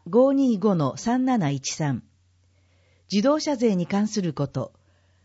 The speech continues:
県北地方振興局県税部、電話五二一の二七零二。手続きが必要な主な事例。一、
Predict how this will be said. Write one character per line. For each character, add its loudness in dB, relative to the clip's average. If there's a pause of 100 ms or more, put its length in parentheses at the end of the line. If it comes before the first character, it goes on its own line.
(140)
県 2
北 -2
地 -2
方 0
振 0
興 2
局 -4
県 4
税 6
部、 -6 (500)
電 0
話 -2
五 6
二 2
一 -4
の 0
二 6
七 2
零 2
二。 0 (1700)
手 0
続 -4
き -4
が 0
必 -8
要 2
な 0
主 2
な 0
事 -4
例。 0 (880)
一、 -6